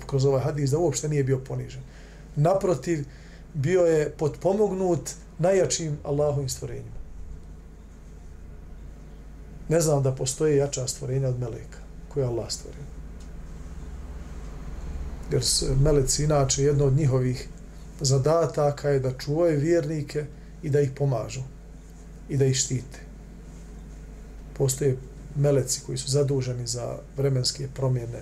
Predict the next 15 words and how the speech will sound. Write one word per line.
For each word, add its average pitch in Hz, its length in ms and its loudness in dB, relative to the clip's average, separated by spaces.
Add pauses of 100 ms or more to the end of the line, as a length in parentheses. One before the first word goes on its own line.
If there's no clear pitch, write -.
za 131 140 -10 (1080)
pomjeranje 135 720 6
planina, 127 580 4
za 127 140 0
ovo, 135 200 2
za 156 120 2
ono, 160 180 0
ali 143 180 2
imaju 151 220 2
meleci 151 400 2
koji 143 160 -4
su 135 80 2
zaduženi 147 420 2
za 147 200 2 (120)
čuvanje 170 680 2